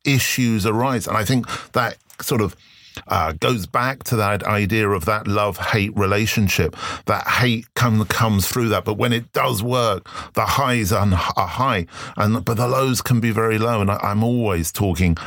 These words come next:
about trying to find a balance there. So a lot for me to unpack, uh, from, uh, Arne this week. So I thank him very much for his contribution.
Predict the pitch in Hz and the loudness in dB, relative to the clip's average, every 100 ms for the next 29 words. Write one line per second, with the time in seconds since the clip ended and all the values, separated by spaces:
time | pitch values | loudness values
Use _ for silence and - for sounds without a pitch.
0 | - - 85 98 98 - 113 101 92 95 | -12 -4 0 0 0 -2 0 2 0 0
1 | 98 95 87 92 107 104 92 82 - 76 | 0 2 0 0 0 2 0 -2 -2 -2
2 | - 110 95 - - - 110 147 202 135 | 0 0 -2 -6 -8 -4 -2 0 0 0
3 | - 120 127 185 151 95 98 90 80 78 | -2 0 2 2 0 0 0 2 0 0
4 | - 78 - - - 87 76 - 95 85 | 0 -2 -4 -10 -4 -4 -4 -2 0 2
5 | 87 - 87 82 95 92 85 80 - 92 | 0 0 -2 -2 0 2 0 0 -2 -2
6 | - - - 135 131 123 143 131 113 131 | -4 -14 -4 0 0 0 -2 0 0 2
7 | 117 107 147 120 113 123 117 113 - 117 | 2 0 0 2 2 2 0 -2 -4 0
8 | 110 107 110 92 - 117 - 113 107 151 | 2 2 2 0 0 0 0 -2 0 0
9 | - 80 | 0 0